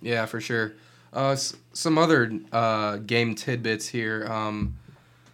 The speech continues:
the last time that I S U, like I said, they lost fifty-two to zero to N I U in two thousand. During that time, uh, N I U was led by m-, current Minnesota head coach P J Fleck. He was, uh,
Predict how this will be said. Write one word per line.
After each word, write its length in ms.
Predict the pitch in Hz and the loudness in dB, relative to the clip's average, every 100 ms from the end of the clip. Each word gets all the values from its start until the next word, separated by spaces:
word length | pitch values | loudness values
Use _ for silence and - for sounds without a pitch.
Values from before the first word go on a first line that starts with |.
| _ _ _ _ - | _ _ _ _ -8
the 100 | 135 | -4
last 440 | 127 143 156 - | 2 4 4 2
time 480 | 143 143 139 135 127 | 2 2 4 2 2
that 360 | 117 113 - - - | 4 4 2 -6 -2
I 160 | 117 123 | 2 4
S 140 | 120 | 2
U, 120 | 123 101 | 0 2
like 200 | 120 120 | 2 4
I 100 | 113 | 2
said, 320 | - 113 110 | 2 0 2
they 120 | 110 | -2
lost 300 | 110 110 - | 0 0 -2
fifty-two 440 | 123 120 117 117 | -4 -4 -4 -4
to 100 | 117 | -4
zero 320 | 104 107 107 107 | -2 0 2 2
to 100 | 104 | 0
N 140 | 107 | 2
I 100 | 107 | 2
U 300 | 110 110 107 | 2 0 -2
in 120 | 104 | -4
two 180 | 101 123 | -4 -4
thousand. 600 | 120 110 110 107 104 104 | 0 4 4 2 -2 -2
During 220 | 113 127 120 | 2 4 4
that 200 | 120 - | 2 0
time, 560 | - 117 117 113 104 | 0 2 2 0 -4
uh, 460 | - 110 107 104 101 - _ | -2 0 2 0 -2 -8 _
N 140 | 120 | -2
I 80 | 123 | 2
U 200 | 127 123 | 4 2
was 140 | 120 110 | 2 -2
led 300 | 113 117 110 | 0 0 0
by 400 | 107 104 101 - | 0 2 0 -6
m-, 140 | 117 - - | -14 -16 -10
current 340 | - 131 120 | -2 0 0
Minnesota 500 | 123 123 117 123 120 | 0 0 0 0 2
head 200 | 113 - | 0 -2
coach 300 | - 113 - | -2 -2 -2
P 180 | - 127 | -4 -2
J 200 | 120 110 | 2 2
Fleck. 540 | - 113 110 101 101 | 0 0 2 0 -4
He 220 | - 113 | -8 -6
was, 360 | 113 107 101 - | -4 -4 -4 -6
uh, 360 | - 104 104 | -2 -2 -2